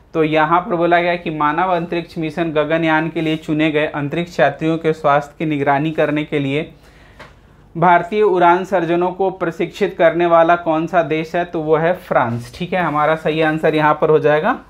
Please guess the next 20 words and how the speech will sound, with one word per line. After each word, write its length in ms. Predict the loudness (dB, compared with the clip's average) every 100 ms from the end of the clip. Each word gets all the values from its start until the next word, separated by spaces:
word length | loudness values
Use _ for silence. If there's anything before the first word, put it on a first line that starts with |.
| -20 -20 -20 -6
फ्रांस। 380 | -6 -6 -12 -12
ठीक 100 | -6
है, 220 | -6 -8 -18 -20 -20 -20 -20 -20 -20 -20 -20 -20 -20 -20 -20 -20 -20 -20 -16 -4
<clears throat> 240 | -2 -2 -6 -18 -20 -20 -20 -20 -20 -20 -20 -20 -20 -20 -20 -20 -20 -20 -20 -20 -20 -20 -20 -16 -2
आगे 220 | 0 4
आते 260 | 4 4 -2
हैं। 240 | -6 -8 -12
अगला 240 | 0 0
बोला 280 | 2 2 2
गया 220 | 2 2
है 140 | 2
कि 200 | 2 -4
during 420 | -2 -2 -2 -2 0
the 180 | 0 0
phenomenon 560 | -2 -2 -2 0 0 0
of, 320 | 2 0 2
uh, 180 | 4 4 0 -20 _ _ _ -20 _ _ _ _ _ _ _ _ _ _ -20 -6 0
of 160 | 2
a 200 | 4 2
aeon 380 | 4 4 2 0